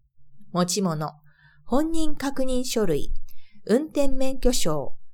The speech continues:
マイナンバーカード等。なお、借地、借家人の場合は、賃貸借契約書など、権利関係の確認できる書類が必要です。縦覧、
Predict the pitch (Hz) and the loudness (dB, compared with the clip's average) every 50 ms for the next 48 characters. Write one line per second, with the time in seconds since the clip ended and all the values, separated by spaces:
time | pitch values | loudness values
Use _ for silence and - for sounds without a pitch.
0 | - _ - 175 196 - 311 320 330 320 311 302 196 220 277 277 269 254 - - | -16 _ -4 -2 -2 -2 -2 -4 -4 -2 -2 -2 0 0 0 0 0 0 0 0
1 | 247 240 - - 139 - - - - 170 160 - - - - - - - - - | 2 2 4 4 6 8 8 8 8 10 10 10 10 10 8 6 4 2 0 -2
2 | - - - - - - - _ _ _ _ - 196 190 180 170 160 175 - - | -4 -4 -6 -8 -12 -16 -18 _ _ _ _ -6 -4 -2 -2 -2 -4 -6 -10 -18
3 | - _ _ _ _ - - - 226 214 214 - - - - 226 - - - - | -20 _ _ _ _ -12 -8 -6 -6 -8 -8 -10 -14 -10 -6 -6 -6 -6 -6 -6
4 | - - 196 - - 277 294 294 294 294 294 285 285 269 240 254 254 247 240 240 | -6 -6 -6 -6 -4 -4 -4 -4 -6 -6 -6 -4 -4 -2 0 0 0 0 0 0
5 | 214 214 208 208 208 - - - - - - - - 320 381 370 - 403 392 381 | 0 0 0 0 0 0 0 0 0 -2 -2 -2 -2 -2 -2 -2 -2 -2 -2 -2
6 | 349 - 359 349 - - - - 302 302 302 302 302 302 - - 320 - 247 175 | -2 -2 -4 -4 -6 -6 -4 -2 0 0 0 0 0 2 4 4 4 4 2 0
7 | 156 160 156 156 151 - - - 233 247 - 370 370 349 359 392 370 359 359 - | 0 0 0 -2 -2 2 4 6 10 10 10 10 8 6 4 4 2 2 2 0
8 | - 294 180 160 160 - - 277 - 269 285 330 330 330 330 330 311 - 330 311 | 0 0 0 -2 -2 -4 -6 -6 -6 -4 -4 -2 -2 -2 -2 -2 -2 0 0 0
9 | 285 269 - 202 175 175 190 196 202 233 277 - - - - - 165 170 165 160 | 0 2 2 0 0 0 -2 -4 -4 -6 -6 -2 4 8 8 8 8 6 2 -4
10 | - 147 165 - - - - - - - - - - - _ _ _ _ _ _ | -4 -4 -6 -6 -10 -14 -18 -20 -16 -16 -16 -16 -18 -20 _ _ _ _ _ _
11 | _ _ _ _ _ _ _ _ _ _ _ _ - 208 247 247 240 226 214 208 | _ _ _ _ _ _ _ _ _ _ _ _ -2 0 2 4 4 4 2 0
12 | 196 180 | -2 -2